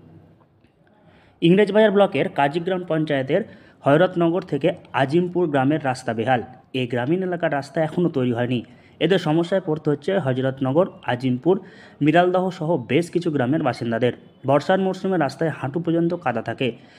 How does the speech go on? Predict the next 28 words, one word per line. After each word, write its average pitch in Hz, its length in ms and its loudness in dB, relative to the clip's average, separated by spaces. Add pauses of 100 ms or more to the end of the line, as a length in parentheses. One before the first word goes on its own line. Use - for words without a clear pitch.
(160)
চলাফেরা 160 400 2
একেবারেই 147 420 -2
করতে 131 300 -6
পারেন 117 260 -2
না 165 120 0
গ্রামের 117 320 -2 (200)
বাসিন্দারা। 117 680 -2
সবথেকে 165 460 0
বেশি 185 180 -4
সমস্যায় 156 500 -2
পড়তে 131 240 -6
হয় 160 80 0
খুদে 123 340 -4
স্কুল 160 220 -2
পড়ুয়াদের, 117 440 -2 (480)
এমনকি 190 320 2
মুমূর্ষু 170 420 2
রোগীদের 147 400 0
নিয়েও 147 240 0
সমস্যায় 143 480 -4
পড়তে 117 240 -6
হচ্ছে। 113 320 -2 (360)
শুধু 143 200 2
তাই 120 200 0
নয়, 123 240 0 (160)
এ 123 120 -2
গ্রামে 127 300 2
এখনও 151 340 -2